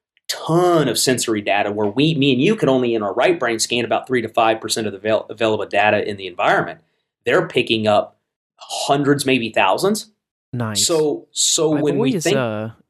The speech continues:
Speaker 1: Yeah.
Speaker 2: like, I, I've always felt with, um, like, psychedelics that, and
Speaker 1: Uh-huh.
Speaker 2: I, I don't really know the, like, any research behind this. It's just kind of like another feeling like you're talking about. But, like, that,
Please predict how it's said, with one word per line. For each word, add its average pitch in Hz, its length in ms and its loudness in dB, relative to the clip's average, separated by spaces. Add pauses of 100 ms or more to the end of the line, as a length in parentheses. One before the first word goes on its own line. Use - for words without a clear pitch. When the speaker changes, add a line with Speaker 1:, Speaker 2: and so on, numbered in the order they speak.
(240)
Speaker 1:
Yeah. 120 140 0
Speaker 2:
like, 165 180 0 (480)
I, 139 220 -10
I've 147 160 -2
always 208 240 2
felt 156 420 4
with, 127 360 -2
um, 107 400 -4 (300)
like, 113 160 -4
psychedelics 120 880 0
that, 110 260 0 (120)
and 127 160 0
Speaker 1:
Uh-huh. 107 120 -4
Speaker 2:
I, 139 60 2
I 143 140 2
don't 156 120 4
really 135 140 4
know 127 140 2
the, 98 220 -4 (160)
like, 113 180 -4
any 120 140 0
research 104 460 -4
behind 98 280 -6
this. 104 160 -12
It's 113 60 -8
just 113 140 -4
kind 123 140 2
of 104 80 -2
like 110 120 0
another 104 260 -2
feeling 110 420 -2
like 104 200 -8
you're 107 80 -6
talking 98 300 -6
about. - 220 -12 (580)
But, 85 120 4
like, 120 400 4 (340)
that, 113 380 0